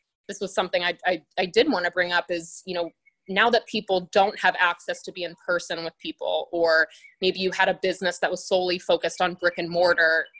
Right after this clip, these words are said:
you're gonna start thinking about, "Okay, how can I be more digital? Because this will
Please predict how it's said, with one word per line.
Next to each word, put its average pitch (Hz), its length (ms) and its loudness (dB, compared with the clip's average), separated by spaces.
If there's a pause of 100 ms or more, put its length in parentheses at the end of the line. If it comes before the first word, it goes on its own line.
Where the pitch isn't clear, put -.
(320)
you're 220 120 6
gonna 262 160 4
start 202 300 2
thinking 240 300 -6
about, 180 180 -2
"Okay, 185 240 -10
how 226 80 0
can 233 160 -6
I 190 180 -6
be 202 120 -6
more 190 180 -4
digital? 175 420 -8
Because 170 460 -2
this 196 220 2
will 202 180 6